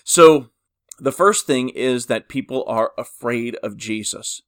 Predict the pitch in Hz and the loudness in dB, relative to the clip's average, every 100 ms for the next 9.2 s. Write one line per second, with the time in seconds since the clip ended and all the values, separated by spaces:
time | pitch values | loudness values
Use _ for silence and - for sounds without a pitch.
0 | _ _ _ - 156 151 160 151 202 294 | _ _ _ -4 -2 0 0 -2 -4 -4
1 | 208 180 156 160 - 208 220 - 156 - | -4 -6 -10 -12 -12 -12 -12 -4 -4 -4
2 | _ _ _ 131 - _ _ 151 143 135 | _ _ _ -20 -20 _ _ -4 -2 -6
3 | - 120 147 160 170 180 175 - 156 160 | -2 -2 0 0 -2 -4 -8 -6 -6 -4
4 | 151 - 127 120 110 - 104 104 98 104 | -4 -6 -8 -8 -6 -4 -2 -4 -8 -12
5 | - 107 95 - - 107 - _ _ _ | -12 -14 -14 -16 -16 -18 -18 _ _ _
6 | - - 151 214 240 254 208 170 156 175 | -20 -8 -2 0 0 0 -4 -4 -10 -12
7 | 151 151 127 120 - 135 131 113 - 123 | -10 -4 -4 -4 -6 -6 -6 -8 -10 -6
8 | 147 147 104 - - 123 123 113 139 170 | -6 -6 -6 -8 -4 -4 -4 -6 -8 -8
9 | - - | -16 -18